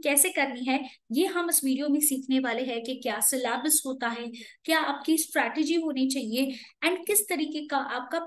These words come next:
preparation जो है वो होना चाहिए ताकि आप क्लैट ट्वेंटी फ़ाइव examination को clear कर पाओ। But before starting with that, CLAT ट्वेंटी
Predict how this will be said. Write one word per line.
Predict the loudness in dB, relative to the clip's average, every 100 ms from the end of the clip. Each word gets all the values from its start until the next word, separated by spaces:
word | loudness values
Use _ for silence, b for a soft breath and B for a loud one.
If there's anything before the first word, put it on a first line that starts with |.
| -2
preparation | -2 -2 0 0 0 0
जो | 0
है | 0
वो | 0 0
होना | -2 -4 -6
चाहिए | -2 -2 0 -2 B B 0
ताकि | 2 2 2 0
आप | 0 -2
क्लैट | 2 4 2 0
ट्वेंटी | 2 2 2
फ़ाइव | 0 0 0
examination | -2 -2 0 0 -2 -4 0
को | 0
clear | 0 2 4 2
कर | -2 -6
पाओ। | -10 -10 B B 4
But | 6
before | 6 6 4
starting | 4 2 2 2 0
with | 0 4
that, | 4 2 2
CLAT | 4 4 2 0
ट्वेंटी | 4 6 6